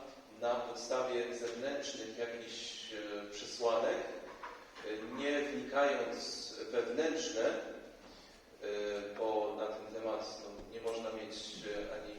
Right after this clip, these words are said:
całkowitej jasności, ani pewności i nigdy nie można wiedzieć, czy człowiek, e, gdzieś tam w sercu w ostatnim momencie nie wzbudził żalu za szczególną łaską Bożą. Tego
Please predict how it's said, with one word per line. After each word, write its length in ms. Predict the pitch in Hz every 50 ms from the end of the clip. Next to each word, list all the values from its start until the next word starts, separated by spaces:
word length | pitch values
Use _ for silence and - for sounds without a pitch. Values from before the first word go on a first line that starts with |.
| 104 104 - - 113 107 - -
całkowitej 480 | 117 110 - 117 110 110 - 113 110 113
jasności, 720 | 113 110 - - 123 123 127 127 123 - - 123 120 113
ani 160 | 113 113 113
pewności 580 | 110 110 107 107 - 120 123 120 120 - - 120 117 117 117
i 40 |
nigdy 400 | 117 113 117 117 117 117 113 117 117 117 113 113 113 - - 120
nie 80 | 120
można 440 | 120 117 113 117 117 120 123 123 123 123 123 -
wiedzieć, 640 | 147 - - - - - - - - - - - - - - - -
czy 260 | 113 110 107 104 104 113
człowiek, 280 | 110 107 110 104 101
e, 1200 | 104 101 - - - - 104 104 101 101 98 98 101 101 101 101 101 101 - - - - - - -
gdzieś 180 | 107 110 107 -
tam 240 | 107 104 101 104
w 60 | 101 -
sercu 440 | 98 - 92 92 - - 113 113
w 80 | 110 110 110
ostatnim 340 | - 113 110 113 113 110 110
momencie 520 | 110 110 110 113 113 113 113 113 113 110 110 107 110 110 - - - - - - 110 113
nie 320 | 120 120 117 117 120 120
wzbudził 580 | 117 113 - - 127 131 123 - 117 117 110 110 110 107 101 - -
żalu 280 | - - 110 110 113 113 110
za 160 | 117 117 113 113
szczególną 540 | 113 - 117 113 113 117 117 110 110 110 113
łaską 300 | 113 113 117 113 113 113 113 110 113
Bożą. 300 | 110 110 113 123 135 156 - - - - - - - - - -
Tego 180 | 131 131 -